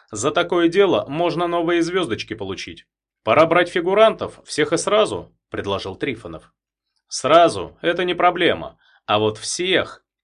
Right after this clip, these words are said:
Леньков умерил свою энергию, остановился около окна, сложил руки на груди. «В этом деле ниточки уходят наверх, высоко. Надо продолжить слежку, чтобы поймать крупную рыбу.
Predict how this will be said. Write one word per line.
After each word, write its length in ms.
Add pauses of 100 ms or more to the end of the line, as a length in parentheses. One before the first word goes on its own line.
(240)
Леньков 520
умерил 400
свою 380
энергию, 560
остановился 760
около 320
окна, 380 (180)
сложил 480
руки 340
на 140
груди. 460 (640)
«В 180
этом 340
деле 320
ниточки 480
уходят 440
наверх, 560 (240)
высоко. 800 (480)
Надо 280
продолжить 600
слежку, 480
чтобы 280
поймать 400
крупную 500
рыбу. 520